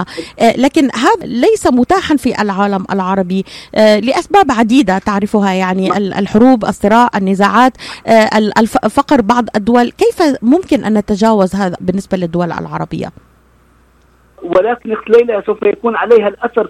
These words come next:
Speaker 2: السلبي أكبر من الدول الفقيرة، لأن هناك دعم كبير وضخ سيولة كبيرة في الداخل. آه، ال-، بالنسبة للدول الغنية هي دعم سيولة بشكل كبير، قامت دول الخليج أيضًا بدعم سيولة. أما مثل ما تحدثت في منطقة الحروب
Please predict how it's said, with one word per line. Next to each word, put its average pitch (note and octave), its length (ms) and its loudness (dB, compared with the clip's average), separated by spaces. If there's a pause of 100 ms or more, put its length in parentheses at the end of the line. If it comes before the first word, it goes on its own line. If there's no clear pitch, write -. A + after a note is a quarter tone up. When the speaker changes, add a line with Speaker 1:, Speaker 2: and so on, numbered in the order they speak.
Speaker 2:
السلبي A3 440 -4
أكبر A3 340 -2
من G#3 200 -6
الدول F#3+ 540 0
الفقيرة، F#3 580 0 (280)
لأن G#3 280 2
هناك G#3 380 0
دعم G3+ 340 -2
كبير G#3 460 0
وضخ F3+ 380 0 (120)
سيولة A3 280 0
كبيرة A3 380 -2
في F#3+ 120 0
الداخل. F3 480 -2 (300)
آه، F3+ 260 2
ال-، F3+ 260 0
بالنسبة G3+ 440 0
للدول G#3+ 400 2
الغنية F#3+ 420 -2
هي G3 100 0
دعم G#3+ 380 0 (100)
سيولة A3 200 2
بشكل - 280 -4
كبير، A3 340 2 (280)
قامت B3+ 260 0
دول G#3 220 -6
الخليج G#3 420 -4
أيضًا G#3+ 240 2
بدعم G3 340 -2 (120)
سيولة. A3 340 2
أما A3 160 -4
مثل G#3+ 200 0
ما G#3+ 60 0
تحدثت G3+ 500 -2
في F3 220 0
منطقة G#3 460 0
الحروب G#3+ 440 0